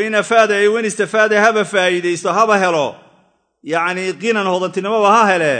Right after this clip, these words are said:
"la turaa calayhi," waxaa lagu arkayaa, "makhaayilu lfaqri." Waxaa la, waa dadka ka uga ayaan daran baa leh ninkaas.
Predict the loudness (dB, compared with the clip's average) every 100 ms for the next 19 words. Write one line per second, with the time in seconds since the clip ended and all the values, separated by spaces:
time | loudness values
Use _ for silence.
0 | -6 -12 -8 -6 4 6 6 4 4 4
1 | 4 2 4 4 4 4 2 2 0 -4
2 | -20 _ _ _ -12 -4 0 0 0 -4
3 | -4 -6 -10 _ _ _ _ _ _ _
4 | _ _ -10 -6 -4 -4 -6 -8 -6 -4
5 | -2 -4 -4 -4 -2 -2 -4 -6 -4 -4
6 | -4 -8 -14 -18